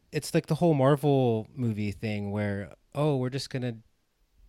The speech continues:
do a bigger, badder version of it as the villain.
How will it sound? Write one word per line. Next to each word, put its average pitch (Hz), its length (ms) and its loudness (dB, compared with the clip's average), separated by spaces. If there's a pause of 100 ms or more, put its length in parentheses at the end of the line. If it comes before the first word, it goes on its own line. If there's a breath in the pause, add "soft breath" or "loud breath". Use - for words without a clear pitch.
do 117 220 -2
a 107 80 0
bigger, 113 500 0
badder 104 500 0
version 101 440 0
of 98 180 0
it 95 220 -2
as 101 260 -2
the 101 100 -4
villain. 92 480 -6